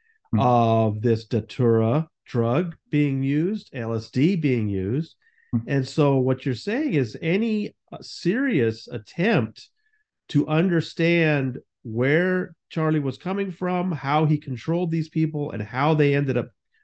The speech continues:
Speaker 2: committing these horrible crimes should take those things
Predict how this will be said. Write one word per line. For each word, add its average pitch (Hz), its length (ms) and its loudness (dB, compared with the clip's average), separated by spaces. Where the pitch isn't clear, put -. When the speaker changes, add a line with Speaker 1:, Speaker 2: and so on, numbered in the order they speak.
Speaker 2:
committing 143 340 4
these 127 140 -2
horrible 123 360 -2
crimes 135 480 -2
should 180 520 2
take 151 400 0
those 135 360 -2
things 117 360 -6